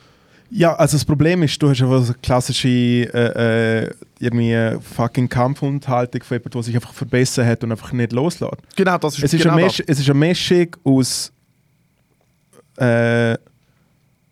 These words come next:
Speaker 1: schon Lampen einkassiert, schon viel zu viele Leute auch gefallen, schon, viel zu viel Geld gekostet und halt auch noch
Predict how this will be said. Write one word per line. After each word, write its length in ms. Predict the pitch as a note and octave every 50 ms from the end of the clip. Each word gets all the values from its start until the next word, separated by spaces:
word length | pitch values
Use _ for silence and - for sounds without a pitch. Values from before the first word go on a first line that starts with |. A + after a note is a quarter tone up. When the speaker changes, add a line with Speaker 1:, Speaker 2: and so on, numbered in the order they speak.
| - - - _ _ _ _ _
Speaker 1:
schon 560 | - - - - - D#3 D3 C#3+ C3+ C3+ C3 - _ _ _ _ _ _ _ _ _ _ _ _ _ _ -
Lampen 580 | C3+ C3 C3+ C3 C3 C#3 - - F#3 E3+ - - - - -
einkassiert, 960 | D3 D#3+ D#3+ - F#3+ E3+ - - - D3+ D3 D3+ E3+ F#3+ G3 - - - _ _ _ _ _ _ _ _ _ _ _ _ F3+ F3 D#3+ - _ _ _ _ -
schon 200 | - - C#3+ A#2+
viel 340 | - - - D#3+ D#3+ D#3+ D#3
zu 80 | - -
viele 200 | D#3 D3 C3+ B2+
Leute 260 | C3 C#3+ C#3 - -
auch 100 | B2 A#2
gefallen, 460 | - - - A#2+ A#2+ C3+ D3+ E3 F3
schon, 340 | E3 - D3+ D#3+ F3 G3 A3 - _ _ _ _ _ _ _ _ _ _ _ _ _
viel 260 | _ - E3 E3+ E3
zu 100 | - -
viel 120 | D3+ C#3 B2
Geld 320 | B2+ B2 B2 C#3 D3+ -
gekostet 600 | - D3+ C#3 D3 - - - F3 F#3+ - - - _ _ _ _ _ _ _ _ _ _ _ _ _ _ _ _ _ _
und 280 | - D3 D3+ D3+ C#3+ C3+
halt 280 | C#3 C3 B2+ - - -
auch 120 | C3 C3
noch 300 | B2+ B2+ B2 A#2+ A#2+ -